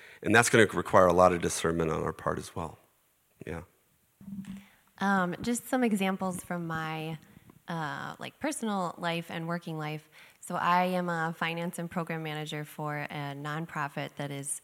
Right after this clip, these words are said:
Speaker 2: in the online education industry for K twelve. So, um, a lot of my, like, special project management or a lot of the people that we work with, um, you know, want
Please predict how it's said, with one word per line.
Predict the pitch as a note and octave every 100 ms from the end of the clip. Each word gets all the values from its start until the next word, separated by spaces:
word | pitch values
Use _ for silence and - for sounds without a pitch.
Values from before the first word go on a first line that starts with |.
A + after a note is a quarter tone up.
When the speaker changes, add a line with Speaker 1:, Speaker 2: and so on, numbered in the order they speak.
| -
Speaker 2:
in | D3+ C#3+ C#3+
the | C#3+ -
online | D3+ D#3 D3+ D3
education | D3+ D3+ - D#3 D3 D3+
industry | D3 D#3+ F3 - G3+ G#3+
for | - E3+ D#3 D3 C#3+ C#3+
K | - D3+
twelve. | - - - - - - - - -
So, | - - E3 D3+ D3 - - - - -
um, | E3+ D3+ D3 D#3+ - - -
a |
lot | F3+ E3+ E3 D#3 F3+ F3+
of | F#3 E3+
my, | E3 D#3+ D#3+ D#3 D#3 D3+
like, | D3+ D3+ -
special | - F#3+ A#3
project | - D4 A#3+ F#3+
management | F3 E3 D#3+ D3+ D#3+ D3 D3 D#3
or | D3+
a |
lot | D3 D3+
of | D3+
the |
people | - F3+ D#3+
that | C#3
we | D3
work | D#3+ A#3 C4
with, | - D#3 D#3+ - - - - -
um, | - E3 D#3+ D3 C#3 C#3+ - -
you | F3
know, | D#3
want | D3 D3+ D3+ -